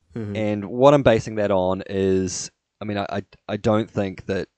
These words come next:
Speaker 2: Arno is the kind of guy that would sort of wrap everything up in a nice bow,
Speaker 1: Mm-hmm.
Speaker 2: especially if he's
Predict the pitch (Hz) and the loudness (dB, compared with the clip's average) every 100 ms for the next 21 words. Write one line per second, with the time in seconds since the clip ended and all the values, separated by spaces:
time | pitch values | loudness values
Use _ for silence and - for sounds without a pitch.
0 | _ _ _ _ 104 95 92 90 90 85 | _ _ _ _ -6 -2 0 0 0 -2
1 | - 98 98 87 - - _ _ _ _ | -2 -2 -2 -4 -12 -18 _ _ _ _
2 | _ 113 110 113 98 92 95 92 92 78 | _ -8 -6 -2 -2 -2 -2 -2 -4 -6
3 | 92 87 - 95 87 92 87 92 92 101 | -8 -8 -4 -2 0 -2 -2 -6 -6 -8
4 | 95 101 92 90 90 - 90 90 95 95 | -6 -4 -2 -2 -4 -2 2 4 2 0
5 | 90 _ _ _ _ _ _ 127 113 107 | -4 _ _ _ _ _ _ -12 -10 -4
6 | 113 107 110 101 101 95 | -2 0 0 0 0 -6